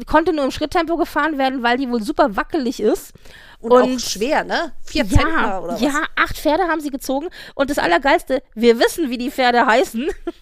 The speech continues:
Speaker 1: <laughs> Nämlich, ich hab's mir extra aufgeschrieben,
Speaker 2: Ich
Speaker 1: warte.
Speaker 2: bitte darum, ja?
Speaker 1: Icon, Shadow, Milford Haven,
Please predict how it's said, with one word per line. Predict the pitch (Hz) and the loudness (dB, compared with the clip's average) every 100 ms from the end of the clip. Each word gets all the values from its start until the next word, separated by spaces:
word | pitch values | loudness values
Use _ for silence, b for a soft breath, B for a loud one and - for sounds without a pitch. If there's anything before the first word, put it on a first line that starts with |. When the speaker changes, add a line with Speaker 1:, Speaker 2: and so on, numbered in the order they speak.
| 349 - | -12 -4
Speaker 1:
<laughs> | 392 - - 523 - - - - - - - | 0 4 8 8 6 4 -2 -6 -8 -8 -2
Nämlich, | 247 262 311 415 294 233 220 | 2 4 6 6 6 4 2
ich | 302 | -2
hab's | 320 294 | -2 -4
mir | - | -4
extra | - - - 262 254 | -4 -4 -2 4 4
aufgeschrieben, | - 285 - 214 208 | 4 -6 -6 -4 2
Speaker 2:
Ich | |
Speaker 1:
warte. | 208 233 - | 4 4 4
Speaker 2:
bitte | - | 4
darum, | 202 220 - - - | 4 4 2 -2 -10
ja? | - 202 190 B - - | -4 -2 -2 B -14 0
Speaker 1:
Icon, | 247 440 - 427 440 - | 2 2 0 0 0 -4
Shadow, | - - 294 311 403 - - | -6 0 0 2 0 0 -2
Milford | 233 311 480 - 403 - | -2 0 0 -2 -4 0
Haven, | 277 277 208 262 | 0 0 -2 -6